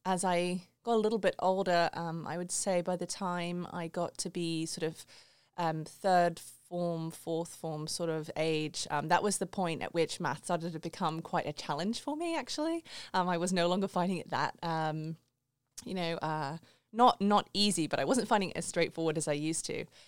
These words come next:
Um, but one night, uh, my mum sat down, uh, to watch a documentary called The Elegant Universe by Brian Greene. And, um, I just sort of sat down to watch it. I was curious, and, uh,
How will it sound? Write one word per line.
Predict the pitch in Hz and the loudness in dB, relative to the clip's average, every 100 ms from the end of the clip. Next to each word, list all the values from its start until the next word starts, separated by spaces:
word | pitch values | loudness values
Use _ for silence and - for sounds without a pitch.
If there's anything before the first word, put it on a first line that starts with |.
| - - - - | -20 -20 -10 2
Um, | 185 180 180 - _ - | 4 4 0 -8 _ 2
but | 196 190 185 - - _ _ - | 8 8 8 4 -10 _ _ -12
one | 214 180 190 240 254 254 - | -10 -4 2 4 4 2 0
night, | 190 202 190 185 - - | -2 0 4 2 0 -2
uh, | 175 165 160 | 2 4 2
my | 170 175 | 2 0
mum | 180 185 226 233 226 220 - | 0 2 2 2 2 -2 -6
sat | - - 185 - | -6 -2 -2 2
down, | 185 170 165 165 165 - - | 2 4 2 0 -4 -8 -6
uh, | 165 143 - - | -4 -4 -4 -6
to | 190 | -2
watch | 185 - | -2 -2
a | 180 | -2
documentary | 190 - 190 170 165 175 151 151 165 _ _ _ _ - | -2 -2 -2 -2 -2 -4 -2 -2 -6 _ _ _ _ -10
called | 185 170 165 160 - | -4 -2 -2 -4 -8
The | - | 2
Elegant | 180 175 180 165 | 4 4 2 0
Universe | 165 143 120 - | -2 0 -2 -2
by | 165 156 | -2 0
Brian | 156 160 165 | 2 2 0
Greene. | 160 160 311 _ - | 0 -2 -4 _ 6
And, | 180 180 180 180 - | 8 10 8 2 0
um, | 175 170 170 175 - | 2 2 2 -2 -2
I | |
just | 330 339 | -2 0
sort | 233 | 0
of | 196 - _ | -2 -8 _
sat | - - | -6 -2
down | 165 | -2
to | 170 | -4
watch | 147 - | -8 -6
it. | 139 - | -10 -12
I | |
was | 175 | -20
curious, | - 156 156 165 - | -8 -4 -2 -2 -4
and, | 170 170 165 - | -4 -4 -6 -8
uh, | 165 156 143 | -6 -4 -6